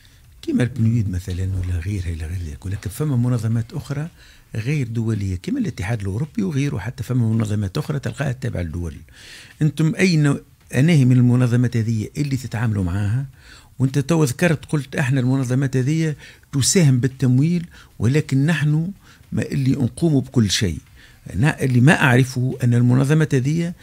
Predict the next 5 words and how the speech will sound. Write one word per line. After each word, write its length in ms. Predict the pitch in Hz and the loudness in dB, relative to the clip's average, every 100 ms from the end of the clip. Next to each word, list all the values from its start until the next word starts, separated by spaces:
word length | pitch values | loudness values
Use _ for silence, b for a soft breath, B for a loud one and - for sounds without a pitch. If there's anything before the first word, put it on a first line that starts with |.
| B B - | B B -4
أحيانًا 500 | 98 151 175 160 147 - | 0 2 2 2 0 -2
تفرض 360 | - - 147 156 | -4 -4 -4 -6
خبراء 560 | - - 143 135 151 | -6 -6 -4 -2 -2
متاعها 380 | 170 - 156 151 | -4 -2 0 2
هي، 240 | 123 120 | 2 0